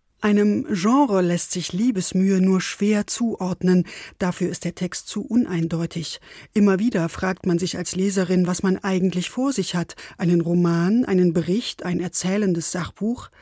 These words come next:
Es kommt einem so vor, als ob dieses Buch von allem ein bisschen sein will. Doch dadurch verliert es leider an Kraft und Überzeugung.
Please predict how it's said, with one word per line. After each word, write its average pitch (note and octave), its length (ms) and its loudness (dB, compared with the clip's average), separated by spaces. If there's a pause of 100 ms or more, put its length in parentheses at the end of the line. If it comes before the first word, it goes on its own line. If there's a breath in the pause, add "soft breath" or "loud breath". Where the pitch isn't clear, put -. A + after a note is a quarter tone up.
(540 loud breath)
Es - 160 -4
kommt D4+ 240 4
einem C4 260 6
so A#3 120 -2
vor, B3+ 400 -2
als - 200 -4
ob - 200 -6
dieses A3 320 -4
Buch A3+ 260 -2
von - 260 0
allem G#3 320 2
ein A3 220 -2
bisschen F3+ 420 -2
sein E3+ 380 2
will. F#3 240 4 (560 loud breath)
Doch F#3 100 -6
dadurch G3+ 540 0
verliert G#3 460 2
es - 180 -4
leider F3+ 380 -2
an F3+ 160 0
Kraft - 420 -4
und F3 140 -4
Überzeugung. F3+ 840 0